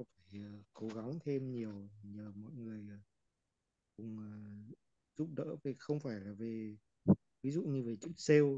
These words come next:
hoặc là về những cái hiểu biết về sản phẩm, hoặc là quá trình xây dựng mạng lưới thì chắc chắn là phải cần những, những, ờ, bậc, ờ, lãnh đạo, thủ lĩnh có kinh nghiệm, ví dụ như, à, anh, anh Khoạnh,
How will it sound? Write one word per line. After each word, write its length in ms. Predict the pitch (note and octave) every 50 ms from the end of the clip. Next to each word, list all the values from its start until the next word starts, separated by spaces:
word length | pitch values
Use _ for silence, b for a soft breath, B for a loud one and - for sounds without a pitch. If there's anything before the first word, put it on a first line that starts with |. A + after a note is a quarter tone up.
| C3 C#3 D3 D3+ - - _ _ _ _
hoặc 80 | - - _ A#2 A2
là 80 | G#2+
về 300 | G#2 A2+ A#2 A2+ A2 G#2+ A2
những 160 | A#2+ C#3+ D3+
cái 300 | D3+ D3+ D3+ D3+ D3+ D#3+ - _ _ _ _ _ _ _ _ _ _ _ B2
hiểu 100 | A2 G2+
biết 140 | B2 D#3 D#3+ C#3+
về 80 | A#2+ -
sản 280 | - - G#2 G2+ G2 - - -
phẩm, 140 | A#2+ G2 F#2+ F#2
hoặc 160 | G2+ G2+ A2+ A2+ A2
là 60 | A2 - _
quá 120 | - A2+ B2 C3
trình 180 | - C#3 C3 A2+
xây 200 | - C3 B2+ A#2+
dựng 200 | B2 D#3+ D3 C3+
mạng 160 | - - A#2+
lưới 280 | G#2+ A#2 A#2 B2+ E3+ F#3+ -
thì 200 | A#2+ A2 G#2 G#2 - _ -
chắc 100 | D3+ C#3+ -
chắn 180 | A2+ A2 C3+
là 60 | E3+ D3+
phải 140 | B2 G2+ F#2+ - -
cần 180 | - A2 A2+ A#2
những, 300 | C#3 D3+ E3 D#3 D3+ C#3+ - _ _ _ _ _ _ _ _ _ _ _ _ _ _ _ -
những, 200 | B2+ C#3+ D3 D#3+
ờ, 360 | D#3+ D3+ D3+ D3 C#3+ C#3+ C3+
bậc, 200 | C3 B2+ B2 - -
ờ, 240 | B2 B2 B2 B2 A#2+
lãnh 260 | B2 D3 E3+ F3 D#3+
đạo, 280 | D3 D3+ D#3 - C3 C#3 - -
thủ 120 | B2 G2 G2+
lĩnh 320 | G#2 C#3+ E3 F3+ F3 E3+ D#3+ -
có 80 | - - -
kinh 140 | D3+ D3+ D3+
nghiệm, 200 | D3+ D#3+ E3 - - _ _ _
ví 340 | C3+ C#3+ C3+ C3 C3 D3 D3+
dụ 100 | D3+ F3 - C3 A#2+
như, 340 | B2 B2+ B2+ C3 C3 C3 C3 - _ _ _ _ _ _ _ _ _ _ _ _ _ _ _ _ _ _ _ A2+
à, 260 | A2+ A2+ A#2 A#2 - -
anh, 220 | C3+ C3 C3 C3 - - - _ _ _ _ _ _
anh 140 | B2+ C3+ C3 - -
Khoạnh, 140 | C#3+ D3+